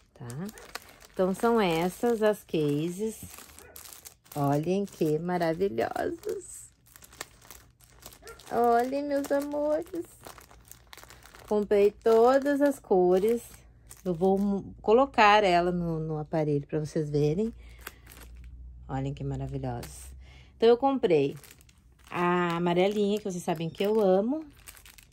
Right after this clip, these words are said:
A pink, que também é maravilhosa, que vocês sabem que eu amo.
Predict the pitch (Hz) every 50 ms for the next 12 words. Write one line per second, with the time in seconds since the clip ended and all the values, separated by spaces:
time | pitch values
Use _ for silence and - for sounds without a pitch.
0 | - - - - _ 185 170 185 - _ - - 185 175 170 165 170 175 - -
1 | - 277 294 285 - - - - 165 160 156 156 156 156 160 165 165 170 190 208
2 | 196 202 196 180 160 156 156 151 - - 151 - - 160 147 151 151 147 - 170
3 | 160 156 156 147 147 143 143 151 170 196 233